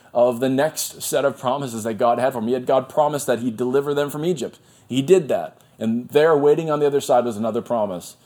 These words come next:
It's the promise of a promised land, that they'd become a promised nation. They'd be home to a Messiah, and they'd be a blessing to all the nations. You see, all these successive promises were always waiting for them on the other side of breakthrough.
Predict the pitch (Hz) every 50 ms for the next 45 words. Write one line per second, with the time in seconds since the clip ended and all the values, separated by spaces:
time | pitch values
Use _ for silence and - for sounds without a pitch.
0 | _ _ _ - 113 104 - 123 113 113 113 117 113 107 - - 107 104 101 -
1 | - 131 113 101 110 110 - - 107 110 120 120 120 107 85 78 78 - - _
2 | _ _ _ _ _ 95 95 90 113 113 107 104 117 113 107 95 - - 117 107
3 | 104 107 107 101 - - - _ _ _ _ _ 98 107 117 123 135 127 - -
4 | - 85 76 73 - _ _ _ _ _ _ - 117 110 110 123 113 120 120 120
5 | 120 117 120 113 - 120 117 101 107 110 104 98 - - - 117 104 117 120 107
6 | 87 76 76 - _ _ _ _ _ _ _ _ _ _ _ - 98 120 127 123
7 | 117 131 123 113 104 92 110 117 120 120 - - 127 120 117 110 117 107 110 123
8 | 131 131 117 101 92 90 87 - - 78 69 78 - - - _ _ _ _ _
9 | 120 110 107 - 127 120 120 123 143 151 151 139 - - 131 117 - - - 131
10 | 127 131 - - 151 139 117 - - 135 123 123 127 127 117 - - 98 87 90
11 | 90 - - _ _ _ _ _ - 107 107 95 117 127 139 143 120 113 107 120
12 | 127 131 131 131 120 104 - 101 95 95 95 98 98 92 104 107 101 104 113 123
13 | 131 127 117 - - 123 113 120 117 113 104 90 104 104 113 123 - - - 85
14 | 76 73